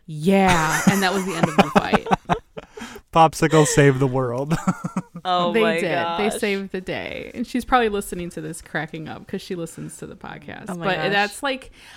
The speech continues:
Speaker 1: I don't, I don't, like, when I have friends, I don't fight with my friends, like, ever.
Speaker 3: I don't either. I was just about to say that.
Speaker 2: No.
Speaker 3: I, no.
Speaker 1: Yeah.
Speaker 3: I have a childhood friend. We've been friends forever, like you and your friend, and we f-, would fight when we were, like,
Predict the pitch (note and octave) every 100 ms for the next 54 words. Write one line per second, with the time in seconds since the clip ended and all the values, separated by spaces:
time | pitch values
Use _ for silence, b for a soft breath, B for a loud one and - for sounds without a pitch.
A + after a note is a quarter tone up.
0 | B B - A#3+ D4+ G4 G4 - A#3+ C#4+
1 | - C4 B3+ A#3+ A#3+ B3 D#4+ G4+ - G#3+
2 | A#3 C4+ E4 - D#3+ F#3 A#3+ F#3 F3 -
3 | D#3+ D#3+ - D3 - D#3+ F3+ - - A#3
4 | A3 D#4 F4+ C#4 E4+ D4+ G3 F#3+ C4 -
5 | D#4+ D4+ - G#3+ C4 G3 D#3+ - - -
6 | D3 G#3 A3 A3+ A3 G#3 - G#3 G#3+ E3+
7 | G#3 A#3 G#3 F#3 F#3+ G#3+ - G#3 A3+ A#3+
8 | A#3+ G#3+ F#3+ G#3+ A#3+ G3+ - E3 E3+ G3
9 | A#3 G#3 G3+ F#3+ G3 F#3 F#3+ - F3 E3+
10 | G3+ G#3+ F#3+ - - F3+ F3+ E3 E3 -
11 | G#3 A#3+ G#3+ F#3+ F#3 G3 G3 F#3+ F#3+ -
12 | D#3+ F3 F#3 F#3+ F3+ F3